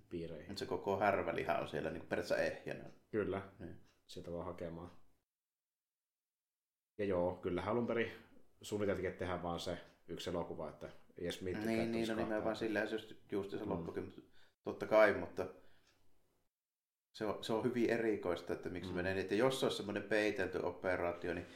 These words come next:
Speaker 2: tän mielisairaalan, t-, tota,
Speaker 1: Mm.
Speaker 2: no niin, psykiatri, tämän pitäisi olla eri äijä,
Speaker 1: Niin.
Speaker 2: näin silloin.
Speaker 1: Se on ihan totta,
Speaker 2: Niin.
Speaker 1: pitäisi olla eri
Speaker 2: Silloin se
Speaker 1: psykiatri.
Speaker 2: logiikka pysyisi.
Speaker 1: Kyllä.
Speaker 2: Koska sit sillä ei olisi syytä uskoa, että se on totta.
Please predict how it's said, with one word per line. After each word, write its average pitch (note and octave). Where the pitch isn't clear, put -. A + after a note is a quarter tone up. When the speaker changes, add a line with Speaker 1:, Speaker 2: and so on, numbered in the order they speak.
Speaker 2:
tän F#2
mielisairaalan, F#2+
t-, -
tota, F#2
Speaker 1:
Mm. E2+
Speaker 2:
no F#2
niin, G2
psykiatri, G#2
tämän A2
pitäisi A2
olla G#2+
eri A2+
äijä, -
Speaker 1:
Niin. D3+
Speaker 2:
näin D#2+
silloin. -
Speaker 1:
Se -
on F2
ihan A#2
totta, A#2
Speaker 2:
Niin. G#2
Speaker 1:
pitäisi F#2+
olla A2
eri G#2+
Speaker 2:
Silloin B2+
se -
Speaker 1:
psykiatri. G#2
Speaker 2:
logiikka F#2+
pysyisi. -
Speaker 1:
Kyllä. F2
Speaker 2:
Koska G2+
sit C3+
sillä G#2+
ei F2+
olisi F2+
syytä E2+
uskoa, -
että -
se -
on -
totta. -